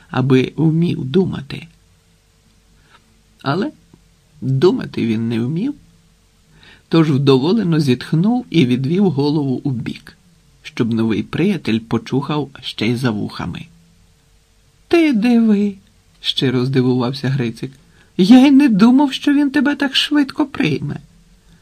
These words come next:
Було тепло і тихо. Так тихо, що здавалося, ніби окрім них та високого синього неба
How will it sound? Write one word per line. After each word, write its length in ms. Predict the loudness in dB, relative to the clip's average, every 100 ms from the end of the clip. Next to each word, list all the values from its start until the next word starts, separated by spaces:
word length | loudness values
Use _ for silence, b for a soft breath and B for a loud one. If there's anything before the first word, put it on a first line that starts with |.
| b b b b b b _ _ _ _ _ _ _ _ _ _ _ _ _ -4
Було 320 | 0 2 0 -6 -8
тепло 540 | -4 -4 -6 -8 -8 -8 _ _ -14
і 100 | -14 -10
тихо. 420 | -8 -8 -10 -18 -20 _ _ _ _ _ _ _ -20 b b b -6
Так 240 | -4 -4
тихо, 400 | -4 -4 -4 -4
що 180 | -6 -4
здавалося, 560 | -2 -2 0 0 0 -2
ніби 300 | 0 0 0
окрім 560 | -2 -4 0 0 0
них 360 | 0 -2 -4 -14 -20 _ _ _ _ _ -6
та 120 | 0
високого 580 | 0 -2 -6 -4 -4 -4
синього 460 | -4 -4 -2 -2
неба 520 | -4 -4 -4 -4 -8